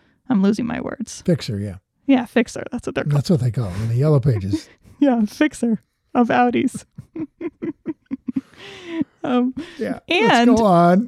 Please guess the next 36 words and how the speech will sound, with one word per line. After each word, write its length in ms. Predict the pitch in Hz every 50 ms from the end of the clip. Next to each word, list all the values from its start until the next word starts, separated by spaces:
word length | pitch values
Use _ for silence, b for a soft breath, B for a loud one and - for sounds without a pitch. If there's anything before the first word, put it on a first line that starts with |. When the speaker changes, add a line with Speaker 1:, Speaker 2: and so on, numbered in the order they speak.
| 214
Speaker 2:
when 120 | 220 247 240
you're 100 | 165 160
done. 200 | 156 156 170 156 156
Speaker 1:
inter-, 140 | - -
wait, 320 | 180 320 392 453 480 415 277
let 160 | 302 359 403
me 100 | 440 440
just 160 | 403 427 392
say 140 | - 440 403
one 200 | 370 392 415 415
more 180 | 381 403 466 539 494 -
thing 220 | 453 349 330 311
that 100 | 285 262
I've 280 | 277 277 277 254 254 247
discovered, 580 | 226 277 - - - 320 349 392 370 311 277 240
which 160 | 277 - -
is 160 | 254 226 214 214 - - -
actually, 580 | - 262 247 247 - - 277 262 269 262 247 - 247 240 -
I 120 | 254 247
think, 180 | 233 - 254 254
also 260 | 254 240 240 - 277
really 300 | 254 247 247 240 240 240
good. 540 | 220 208 - 311 427 403 - - 233 220 262 b b b b b b b b b b b _ _ -
We 300 | 269 247 226 269 294 320
looked 260 | 330 320 311 - -
at 120 | 277 - -
Tesla 440 | - 254 277 302 - - 262 233 233
two 220 | - - - 277
years 340 | 269 247 226 240 269 269 233
ago 260 | - - - - -
and 140 | - 220 226
didn't 220 | 220 226 226 240
end 160 | 240 226 220
up 120 | 220 - 214
getting 340 | 214 - 87 - - - 87
one. 300 | 90 78 64 - - 226